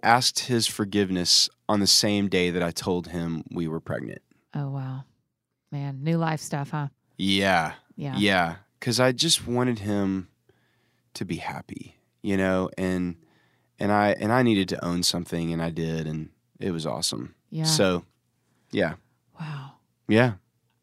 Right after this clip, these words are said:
Speaker 2: I did not know. I'm so sorry.
Speaker 1: That's okay.
Speaker 2: I mean, obviously, when a parent passes away, everything shifts to some degree.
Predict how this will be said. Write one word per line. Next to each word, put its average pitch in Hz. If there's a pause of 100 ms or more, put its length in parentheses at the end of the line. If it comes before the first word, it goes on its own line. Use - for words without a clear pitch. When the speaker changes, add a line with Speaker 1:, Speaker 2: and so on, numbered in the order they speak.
(140)
Speaker 2:
I 170
did 165
not 170
know. 180
I'm 147
so 156
sorry. 156 (360)
Speaker 1:
That's -
okay. 131 (500)
Speaker 2:
I 202
mean, 196
obviously, 175
when 160
a 156
parent 165
passes 151
away, 143
everything 143
shifts -
to 175
some 151
degree. 151